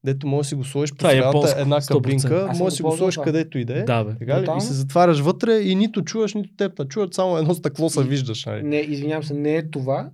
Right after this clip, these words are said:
Speaker 3: но едно друго, което
Speaker 1: Подобно.
Speaker 3: изглежда още по-брутално, което е, е това кресло, както го виждаш.
Speaker 1: Мгм.
Speaker 3: Обаче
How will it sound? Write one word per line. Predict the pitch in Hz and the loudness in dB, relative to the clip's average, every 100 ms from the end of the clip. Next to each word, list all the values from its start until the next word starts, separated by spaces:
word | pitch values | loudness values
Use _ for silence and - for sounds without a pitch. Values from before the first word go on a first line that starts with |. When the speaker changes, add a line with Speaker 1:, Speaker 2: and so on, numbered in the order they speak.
| - | -10
Speaker 3:
но | 151 | -4
едно | 147 165 | -2 -2
друго, | 160 180 | -2 -4
което | 175 240 | -2 4
Speaker 1:
Подобно. | 220 | 4
Speaker 3:
изглежда | 151 127 - | 4 0 -2
още | 170 170 160 | -6 -6 -6
по-брутално, | 147 135 135 143 220 | -6 -4 -6 -6 -8
което | 233 202 208 | -6 -6 -4
е, | 214 - | -6 -8
е | 180 | -12
това | 170 170 | -6 -8
кресло, | - 135 - 139 | -6 -8 -6 -6
както | 135 120 120 | -6 -8 -10
го | |
виждаш. | 113 127 202 - - - | -8 -8 -8 -8 -8 -2
Speaker 1:
Мгм. | 127 120 151 - - - | 0 0 -4 -8 -14 -4
Speaker 3:
Обаче | 156 180 196 180 | 0 0 0 -6